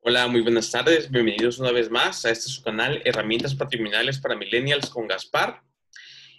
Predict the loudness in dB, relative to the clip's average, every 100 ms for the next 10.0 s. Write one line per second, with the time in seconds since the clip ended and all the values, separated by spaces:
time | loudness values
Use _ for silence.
0 | _ 0 2 2 2 4 4 4 2 -2
1 | -2 0 2 -2 -2 0 0 -2 -4 -2
2 | -4 -2 0 0 -4 -12 _ -2 0 0
3 | -2 -2 0 0 -2 0 0 0 -4 -4
4 | -4 0 2 2 0 -6 -16 -20 _ _
5 | _ _ _ _ -14 -12 -12 -2 0 2
6 | 2 0 -2 -2 -2 -2 -4 -4 -2 -2
7 | -2 -2 -2 -4 -6 -2 0 0 -4 -12
8 | -14 -4 -2 2 2 0 -2 -4 -4 -4
9 | -4 -4 -8 -16 _ _ -2 0 -2